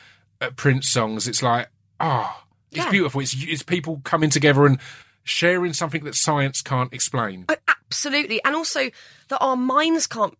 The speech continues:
Speaker 2: really even explain or, or figure out because
Speaker 1: Yeah.
Speaker 2: we're so busy constantly ruminating on everything going on in our lives or in the, in the bigger world and thinking about the problems that exist in our lives and outside and,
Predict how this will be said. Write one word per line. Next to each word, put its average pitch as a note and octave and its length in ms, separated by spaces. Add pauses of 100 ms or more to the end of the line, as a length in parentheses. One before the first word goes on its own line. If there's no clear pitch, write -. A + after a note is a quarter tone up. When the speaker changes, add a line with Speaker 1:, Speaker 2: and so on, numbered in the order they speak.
Speaker 2:
really F#3 520
even F3+ 500
explain G3 540
or, F3+ 300
or F3+ 200
figure G3+ 360
out F#3+ 240
because G3+ 280
Speaker 1:
Yeah. G#3+ 60 (260)
Speaker 2:
we're A#3 120
so D4 400
busy A3 340
constantly F3+ 600
ruminating E3+ 760
on D3+ 160
everything F#3+ 380
going E3 220
on D#3+ 60
in D#3 120
our C#3+ 140
lives C3+ 460
or F#3 300
in E3+ 240
the, D3 460
in E3 80
the D3+ 80
bigger D3+ 240
world C#3 420 (400)
and E3 320
thinking E3 380
about D3 240
the D3+ 60
problems F#3+ 580
that F#3 120
exist D#3+ 380
in E3+ 60
our D#3+ 180
lives D3+ 320
and D3 100
outside C#3+ 680 (400)
and, C#3 420